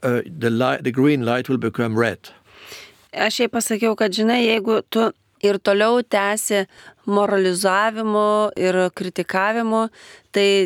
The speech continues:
Speaker 2: e, tiesiog ta žalia šviesa gali pavirsti raudona.
Speaker 1: It's very important as a mother that you keep the gre-, the green light.
Speaker 2: O tau kaip mamai yra labai svarbu, kad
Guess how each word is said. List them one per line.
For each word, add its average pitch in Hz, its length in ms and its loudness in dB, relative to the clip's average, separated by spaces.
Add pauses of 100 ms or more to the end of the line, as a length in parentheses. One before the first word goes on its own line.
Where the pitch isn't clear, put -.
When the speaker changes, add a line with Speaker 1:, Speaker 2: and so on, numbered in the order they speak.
Speaker 2:
e, 190 160 2
tiesiog 202 460 -2
ta 196 140 2
žalia 185 420 2
šviesa 233 840 0
gali 202 360 0
pavirsti 202 560 -2
raudona. 160 560 0
Speaker 1:
It's 160 160 -6
very 165 200 0
important 139 560 0
as 113 80 -2
a 113 60 0
mother 143 260 -2
that 131 180 -2
you 113 80 0
keep - 320 -2
the 113 100 -2
gre-, 120 260 2
the 117 120 -2
green 123 340 2
light. 120 340 -2 (600)
Speaker 2:
O 202 140 0
tau 233 260 2
kaip 202 220 -4
mamai 214 400 0
yra 196 240 2
labai 196 240 0
svarbu, 190 540 -2 (100)
kad 190 200 -2